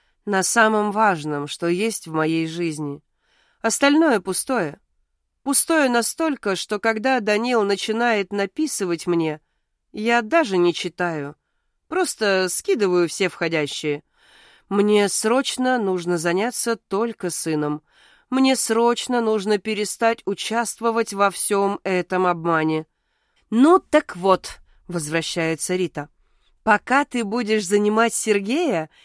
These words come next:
я уведу Данила наверх». Я не выдерживаю, встаю и беру сумку. «Ксюш?»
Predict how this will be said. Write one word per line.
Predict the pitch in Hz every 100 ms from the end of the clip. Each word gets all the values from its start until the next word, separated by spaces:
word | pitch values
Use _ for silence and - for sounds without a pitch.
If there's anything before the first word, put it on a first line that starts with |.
| _ _ -
я | 170 160 233 339 -
уведу | 226 202 202 165 226 311
Данила | 220 196 185 208 294 302
наверх». | 277 233 285 202 190 196 - - _ _ _ _ _ _ _ _ _ _ -
Я | 180 202 196
не | 196 196
выдерживаю, | 202 185 240 185 190 175 175
встаю | 170 - 196 196 220 196
и | 175 170
беру | 165 170
сумку. | 165 - 175 147 151 143 _ _ _ _ _ _ -
«Ксюш?» | - 294 277 311 - -